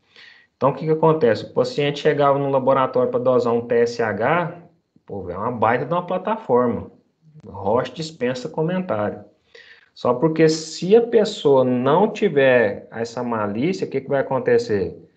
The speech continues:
O T S H ia dar aumentado, T S H aumentado é o quê, gente? Hipotireoidismo, não é? T S H aumentado, hipotireoidismo. Só porque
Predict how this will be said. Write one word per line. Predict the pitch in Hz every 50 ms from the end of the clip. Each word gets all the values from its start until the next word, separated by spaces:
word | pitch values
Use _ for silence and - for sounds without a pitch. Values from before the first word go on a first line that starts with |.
| _ _ _ _ _ _ _ -
O | - 107 107
T | 107 110 127
S | 127 135 131 - - 151
H | 151 143 120 127 123 127
ia | 131 127
dar | 117 120 120
aumentado, | 123 120 127 135 143 151 - 147 156 185 214 233 208 - - - - _ _ _ _ _ _ - - - - - - - - _ _ _ _ _ _ _ _ _ -
T | 131
S | 135 147 151 151 - 165
H | 156 147 139 135 135
aumentado | 135 135 139 131 123 127 - 127 131 135 143
é | 160
o | 165 156
quê, | 160 160 131 123 117 98
gente? | 104 90 87 85 - - _ _ _ _ _ -
Hipotireoidismo, | 123 139 165 156 - - - 180 180 185 180 - - - 196 185 170 170 180 185 190 190 156 123 120 120 117 110 104 98 92 95 - _ _ _ _ _ _ _ _ _ _ _ _ _
não | - - 90 101
é? | 123 165 190 185 - - - _ _ _ _ _ _ _ _ _ _ - - _ _ _ _ _ _ _
T | - 117 117
S | 120 117 - -
H | 120 123 120 113 117
aumentado, | 120 120 131 131 135 131 - 123 127 131 127 - -
hipotireoidismo. | - 127 131 127 - 147 143 147 - - 147 151 156 160 156 - 107 107 107 107 107 - - _ _
Só | _ - - - 147 147
porque | - 185 185 185 185 - 139 123 110 - -